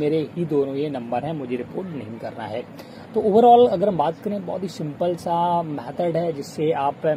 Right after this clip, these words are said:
कर पाते हैं। हालांकि ये अगर हम बात करें, जब आप ये portal open करेंगे तो ये service जो अभी start की गई है, दो website में, ये मैं log out करूँगा तो आपको पता चल जाएगा,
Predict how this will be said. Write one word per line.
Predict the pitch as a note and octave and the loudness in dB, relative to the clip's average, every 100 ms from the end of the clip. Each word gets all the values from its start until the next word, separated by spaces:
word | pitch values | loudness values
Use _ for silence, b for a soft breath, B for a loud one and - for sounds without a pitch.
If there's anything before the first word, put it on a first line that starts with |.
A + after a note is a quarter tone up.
| D3 B B - - | -2 B B -8 2
कर | G3 | 4
पाते | G3+ F3+ G#3 | 6 4 0
हैं। | F3+ | -2
हालांकि | C#3 D#3+ E3 A#3+ | 2 2 2 -2
ये | G3+ G#3 | 4 4
अगर | A3 F3+ G#3 | 4 2 2
हम | E3 | 2
बात | D3+ E3 - | 0 -2 -4
करें, | F#3+ G3+ G3 D3+ | -2 -2 -4 -2
जब | E3 | 0
आप | E3 F#3 | 2 0
ये | |
portal | E3+ D3+ C#3 F3+ | -2 -4 -2 0
open | D3+ C#3 G#3 | 0 2 2
करेंगे | F#3 E3+ C#3 - B B - | 2 0 -2 -6 B B -4
तो | F#3 | 0
ये | F3 | 2
service | - D#3+ E3+ A#3 G3+ | 4 2 4 2 0
जो | E3+ | 0
अभी | G3+ E3 G3+ F3 | 0 0 -2 -4
start | - D3+ F3 | -2 0 0
की | D3 G3+ | 0 -6
गई | E3+ F#3 | 0 2
है, | F#3 G#3 - B B - C3+ | 2 0 -6 B B -14 2
दो | A3 A3+ | 6 8
website | F3+ F3 - E3 E3+ | 6 2 2 2 2
में, | F3 F3+ F#3 | 0 -2 -2
ये | F3+ | -2
मैं | D#3+ E3 | -2 0
log | C#3+ B2+ | 0 2
out | D3+ F3+ | 2 2
करूँगा | D#3 F3 F3 E3 | 0 0 0 2
तो | |
आपको | G3 - D#3+ | 2 0 -6
पता | D#3+ D3+ | -2 -2
चल | C#3+ F3+ | 0 0
जाएगा, | F3 D3+ D3+ | 2 2 0